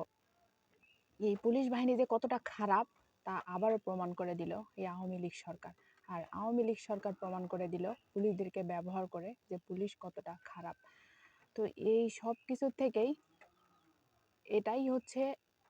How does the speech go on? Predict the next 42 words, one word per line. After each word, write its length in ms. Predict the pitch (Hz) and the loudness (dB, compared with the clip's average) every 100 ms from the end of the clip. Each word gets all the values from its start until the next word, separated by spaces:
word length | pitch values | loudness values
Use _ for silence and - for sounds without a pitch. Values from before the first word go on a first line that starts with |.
| _ _ _ _ _ - | _ _ _ _ _ -14
সব 180 | 220 - | -12 -6
থেকে 180 | 226 220 | -2 0
বড় 240 | 190 202 202 | 2 2 2
প্রমাণ 340 | 196 175 185 240 _ - | 0 -6 -6 -12 _ -10
যে 180 | 196 180 208 _ _ - | -4 -4 -4 _ _ -4
কথা 220 | 208 202 214 | -4 0 0
বলার 220 | 208 202 | 2 0
এখন 200 | 202 220 | -2 -4
সময় 400 | - - 190 208 | -6 -6 -4 -4
এসেছে, 320 | 190 185 - 202 - - | -6 -8 -12 -14 -16 -10
যে 240 | 185 190 208 190 | -2 2 4 2
যার 240 | 190 185 175 | -2 -4 -4
জায়গা 320 | 170 175 185 | -4 -4 -6
থেকে 280 | - - 269 - _ - _ 202 | -8 -8 -8 -10 _ -20 _ -4
এখন 140 | 196 | -2
নিজের 260 | 185 180 208 | 0 0 0
কথাগুলো 420 | 180 - 185 185 190 | -2 -6 -4 -4 -2
বলতে 280 | 170 170 170 | -4 -4 -6
পারছে। 340 | 160 - - _ _ _ 220 | -8 -12 -20 _ _ _ -2
এটা 120 | 240 | 2
দেখে 200 | 254 254 | 2 2
খুব 160 | - 190 | 0 0
ভালো 180 | 196 175 | 0 0
লাগছে, 320 | 170 - - 226 _ - - | -4 -8 -12 -12 _ -20 -10
কারণ 180 | 208 196 | -6 -4
আমরা 180 | 196 214 | -2 0
তো 80 | 214 | 0
মুখ 180 | 196 185 | -2 -2
খুলে 180 | - 214 | -2 0
কোনো 180 | 214 208 | 0 -4
কথাও 300 | 196 185 214 | -6 -4 -2
বলতে 220 | 190 175 180 | -2 -2 -6
পারতাম 280 | 170 - 175 | -10 -10 -10
না 100 | 170 | -8
ভয় 220 | 175 175 | -6 -8
করে। 200 | 180 175 - - - - | -8 -16 -20 -20 -18 -4
যেমন 260 | 226 226 214 | 2 2 2
এই 100 | 214 | 4
যে 80 | 214 | 2
এখন 200 | 202 220 | 2 -4
ধরপাকড় 500 | 175 190 214 214 214 - | -4 -4 -2 -2 -4 -2
চলতেছে, 440 | 190 180 190 214 | -4 -4 -6 -8